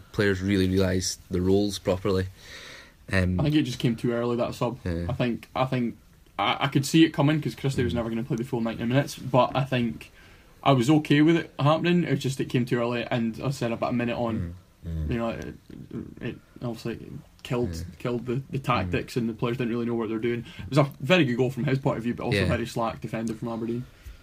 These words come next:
Speaker 3: But, but it's like, it's one of those ones, like, if Hibs had maybe started with the two strikers as
Speaker 1: Mm.
Speaker 3: opposed to starting the way they did, and I mean, may-, maybe I, may-, maybe it would have still happened because
Speaker 1: Mm.
Speaker 3: defensively they were all over the place for the first
Speaker 1: Yeah.
Speaker 3: goal at least.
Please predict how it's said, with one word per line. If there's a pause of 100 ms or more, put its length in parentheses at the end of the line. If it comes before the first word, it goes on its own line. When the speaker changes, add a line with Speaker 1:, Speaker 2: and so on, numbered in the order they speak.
(160)
Speaker 3:
But,
but
it's
like,
it's
one
of
those
ones,
like, (920)
if
Hibs
had
maybe
started
with (120)
the
two
strikers
as
Speaker 1:
Mm.
Speaker 3:
opposed
to (600)
starting
the
way
they
did, (180)
and
I
mean,
may-,
maybe
I, (120)
may-,
maybe
it
would
have
still
happened
because
Speaker 1:
Mm.
Speaker 3:
defensively
they
were
all
over
the
place
for
the
first
Speaker 1:
Yeah.
Speaker 3:
goal
at
least.